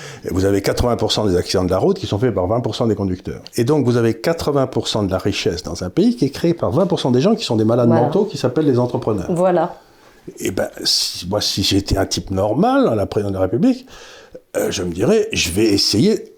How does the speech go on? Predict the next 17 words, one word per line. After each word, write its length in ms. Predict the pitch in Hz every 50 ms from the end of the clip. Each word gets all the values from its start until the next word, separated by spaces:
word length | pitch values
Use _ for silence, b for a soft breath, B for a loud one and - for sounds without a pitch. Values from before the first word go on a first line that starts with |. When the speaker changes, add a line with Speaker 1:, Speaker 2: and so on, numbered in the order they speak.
| _ _
Speaker 1:
au 100 | - 113
moins 280 | 117 120 139 214 269 277
de 60 | 247
pas 140 | - - 131
les 180 | 110 104 107 -
emmerder 420 | 98 127 185 240 262 302 311 262 - - - - - - _ _ _ B B B B B B _ _ -
pour 180 | - 139 139 -
qu'ils 380 | 147 147 139 151 - 117 113 -
puissent 280 | - - 147 131 107 95
développer, 520 | 101 120 120 131 170 214 214 285 294 294 - -
mais 180 | 240 254 269
pas 200 | 262 - - 226
du 140 | 214 226 220
tout, 160 | 214 - 311
parce 220 | 320 - 190 - -
que 80 | -
le, 240 | 156 131 120 - B